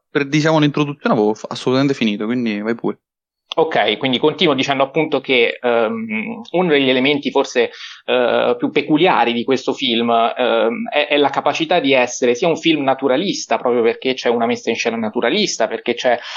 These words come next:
Speaker 2: ehm, una grande fedeltà, se vogliamo anche storica, perlomeno all'inizio, quando comunque si ripercorrono un pochino le vicende giudiziarie, anche se qui Dreyer sceglie di, ehm,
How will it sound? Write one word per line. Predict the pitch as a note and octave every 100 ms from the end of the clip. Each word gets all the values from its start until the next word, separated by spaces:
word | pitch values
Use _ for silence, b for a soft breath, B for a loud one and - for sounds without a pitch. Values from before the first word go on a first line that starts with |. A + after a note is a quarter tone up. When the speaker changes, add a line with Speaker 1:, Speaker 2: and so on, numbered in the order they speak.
| B B
Speaker 2:
ehm, | B2 B2 A#2+ A#2+ A#2 A#2
una | C3 A#2+
grande | G3 G3+
fedeltà, | D3 C3 B2+ A#2 C3 B2 B B B B _
se | -
vogliamo | D3 E3 A3 B3
anche | E3+ F3+ F3 F3
storica, | - - F#3+ D3+ C3
perlomeno | C3+ C#3 E3 D3+
all'inizio, | C#3 C#3 E3+ B2 C3
quando | C3 C3 B2
comunque | C3+ C#3+ C#3+
si | C3+ C3
ripercorrono | C3 B2+ - C3 B2+ B2+
un | B2
pochino | - B2 C3+
le | B2+
vicende | A#2+ B2+ B2
giudiziarie, | A2+ A#2 - F#3 C3
anche | B2+ B2 A2
se | A2+
qui | - B2+ B2
Dreyer | - A#2+ B2 A#2 A2
sceglie | - - C#3+ C3+ B2 A#2 A2+ -
di, | A2+ B2 A#2+ -
ehm, | G#2+ G#2+ G#2+ G#2 G2+